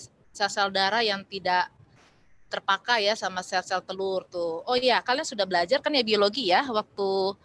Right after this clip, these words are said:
S M P atau S D kelas enam ya tentang apa?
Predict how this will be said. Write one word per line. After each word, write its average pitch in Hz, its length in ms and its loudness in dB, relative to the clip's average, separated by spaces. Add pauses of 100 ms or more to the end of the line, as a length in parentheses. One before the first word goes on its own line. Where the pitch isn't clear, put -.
(420)
S - 220 -8
M 190 180 -2
P 233 240 4
atau 196 400 2 (160)
S 202 160 -6
D 196 160 -4
kelas 190 240 0
enam 240 220 0
ya 214 180 2 (560)
tentang 185 560 0
apa? - 380 -2